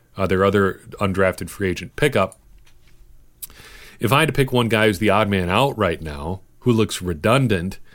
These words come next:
it's Jamal Williams. Aaron Jones is a dynamic talent, and the Packers are gonna feature him a lot. A J Dillon's a second-round pick. His roster spot is safe this year. Tyler Ervin gives you a lot of value in the return game,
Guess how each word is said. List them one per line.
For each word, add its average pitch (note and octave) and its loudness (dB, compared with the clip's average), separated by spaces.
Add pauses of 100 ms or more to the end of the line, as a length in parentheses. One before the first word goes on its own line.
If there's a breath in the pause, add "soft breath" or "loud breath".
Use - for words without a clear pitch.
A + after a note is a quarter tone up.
(540 soft breath)
it's A2+ 0
Jamal F2+ 0
Williams. A#2+ -2 (640 loud breath)
Aaron A#2+ 4
Jones A#2+ 2
is G2+ -2
a G#2 -4
dynamic G2 0
talent, G2 -2
and F#2 -4
the F2 -6
Packers F2+ -4
are - 4
gonna F2+ 0
feature E2 -8
him E2 -10
a D#2 -10
lot. F#2 -4 (200)
A F#2+ 0
J F#2 -2
Dillon's A2 2
a G#2+ 0
second-round G2+ -2
pick. G#2+ 0
His F#2+ -4
roster F#2+ -2
spot F2 -4
is E2 -8
safe G#2+ -2
this - -8
year. D#2 -14 (800 soft breath)
Tyler B2 2
Ervin A#2+ 2 (800)
gives A2 2
you A#2 2
a A2 4
lot G#2 4
of F#2 0
value G2+ 2 (140)
in G#2 -4
the F#2+ 0
return B2 0
game, A#2 -2